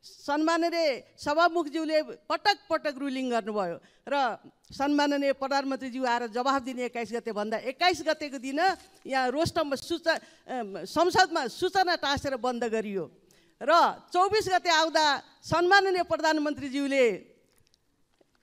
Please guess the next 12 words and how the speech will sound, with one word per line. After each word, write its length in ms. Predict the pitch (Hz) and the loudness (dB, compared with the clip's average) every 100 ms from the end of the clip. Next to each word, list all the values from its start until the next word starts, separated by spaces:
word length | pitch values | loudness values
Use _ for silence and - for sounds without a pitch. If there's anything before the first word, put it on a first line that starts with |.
| _ _ _ _ _ _ _ _ | _ _ _ _ _ _ _ _
ख-, 240 | - - - - | -6 -6 -6 -8
खोला 380 | - 370 415 370 | 4 8 10 8
गड-, 420 | 269 330 339 220 - - | 6 2 0 -10 -14 2
एकदम 440 | 349 285 294 370 | 4 4 2 2
खोला 500 | 302 - 339 359 311 220 - _ 196 | 2 2 6 8 6 2 -8 _ 4
गडगडाए 560 | 339 320 359 339 320 | 6 8 6 6 4
जस्तो 540 | 302 285 - 294 233 - _ _ - | 2 -4 -2 -2 -2 -6 _ _ -2
एउटा 300 | 302 302 285 208 - _ _ _ _ _ _ _ _ _ | 0 4 4 2 -4 _ _ _ _ _ _ _ _ _
गठबन्धनको 880 | 208 349 - 415 403 392 349 330 233 - _ _ _ _ - | 4 4 6 4 4 2 2 2 0 -4 _ _ _ _ -2
परिवर्तनलाई 680 | 302 359 370 359 339 320 294 | 2 6 4 4 0 0 0
लिएर 320 | 269 285 277 254 202 - _ _ _ _ - | 0 2 4 4 0 -6 _ _ _ _ -16
सहक 680 | - 311 311 320 233 165 | -2 0 2 0 -4 -14